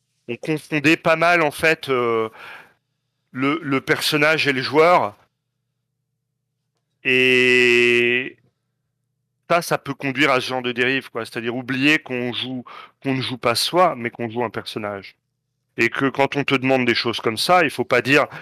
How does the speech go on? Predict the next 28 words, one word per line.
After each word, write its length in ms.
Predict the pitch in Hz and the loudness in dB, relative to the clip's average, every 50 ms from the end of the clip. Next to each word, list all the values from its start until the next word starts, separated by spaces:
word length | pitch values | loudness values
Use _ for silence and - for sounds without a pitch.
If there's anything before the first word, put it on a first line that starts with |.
| - - _ | -20 -20 _
ce 120 | - - - | -12 -10 -2
qui 60 | - | -2
est 40 | 135 | -2
le 60 | 123 | -2
plus 220 | 113 - 127 120 117 | -2 -6 -4 0 2
horrible 260 | 120 110 110 110 _ | 2 2 2 0 _
pour 160 | - 170 160 | -4 -6 -2
toi, 280 | - 208 196 170 139 - - - - - - _ | 2 4 4 4 2 -2 -14 -20 -20 -20 -20 _
mais 180 | - 117 117 113 | -4 -4 -2 -2
ce 100 | - - | -2 -4
qui 100 | - 131 | -4 -4
est 40 | 127 | -4
le 60 | 123 | -4
plus 260 | _ - 117 110 101 | _ -12 -16 -6 -6
horrible 240 | 117 110 143 175 - | -2 0 0 -2 -2
pour 140 | _ 135 110 | _ -12 -12
ton 160 | _ - 107 | _ -16 -16
personnage. 680 | 95 _ - 127 - - 170 160 139 127 123 123 123 127 127 _ _ _ - - - - _ | -10 _ -6 -6 -4 -4 -2 0 2 0 0 0 -4 -10 -16 _ _ _ -20 -20 -20 -6 _
Et 100 | 170 151 | 0 0
généralement, 600 | - 139 160 151 160 143 147 156 156 165 202 233 226 | 2 0 2 2 2 2 2 2 2 2 2 2 2
c'est 160 | - - 165 | 0 -2 0
l'entre-deux, 460 | 143 143 135 - - 175 165 208 214 | 0 -2 -2 0 -2 0 2 4 4
en 120 | 175 135 | 4 2
fait, 280 | 120 - - 131 123 - | 0 0 -2 -2 -2 -4
qui 120 | - - | -8 -6
est 40 | 131 | -6
intéressant. 420 | 117 _ - 107 117 117 - 120 110 | -6 _ -4 -4 -4 -4 -4 -10 -10
C'est-à-dire 360 | - - 117 113 113 117 | -6 -6 -4 -2 -2 -2